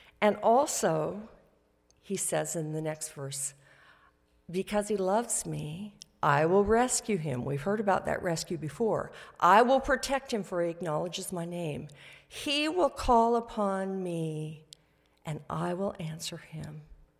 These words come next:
Here we have it again. "I will be with him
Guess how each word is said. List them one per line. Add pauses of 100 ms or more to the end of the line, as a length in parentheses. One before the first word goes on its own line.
(560)
Here
we
have
it
again. (160)
"I
will (280)
be (120)
with (240)
him